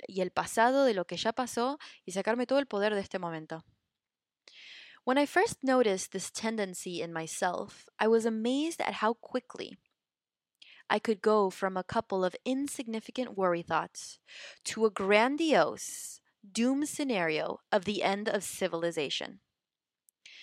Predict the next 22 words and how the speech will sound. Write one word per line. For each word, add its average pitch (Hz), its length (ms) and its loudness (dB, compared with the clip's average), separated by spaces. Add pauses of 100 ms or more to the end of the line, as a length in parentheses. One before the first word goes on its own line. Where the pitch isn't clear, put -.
(360)
If 254 160 2
you 269 140 4
notice 339 560 4
your 233 240 2
worry 220 360 4
thoughts, - 580 0 (400)
really 277 420 4
study 262 480 2
them 233 200 0
carefully 190 580 -2
for 180 220 2
a 170 80 0
couple 233 420 -2
of 208 180 -4
days, 190 540 -4 (480)
you'll 240 220 8
find 262 420 2
something 220 500 0
that 202 180 2
may 180 220 -4
surprise 160 580 -2
you. - 220 -12